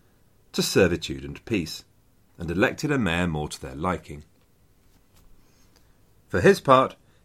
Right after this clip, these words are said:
Edward saw no reason whatsoever why he should go along with all of this. So, if London was going to be difficult and refused to elect his own men,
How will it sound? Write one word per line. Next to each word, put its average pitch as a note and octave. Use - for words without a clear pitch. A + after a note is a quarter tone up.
Edward F#3
saw E2+
no G#2
reason F2+
whatsoever E2+
why F2
he G2
should B2+
go D#2
along A#2
with E2+
all D#2
of D2+
this. D#2
So, G2+
if A2+
London C3+
was C#3+
going G#2
to -
be G2
difficult D#3
and D#2
refused F2+
to F3
elect G#2
his A#2+
own F2
men, G#2+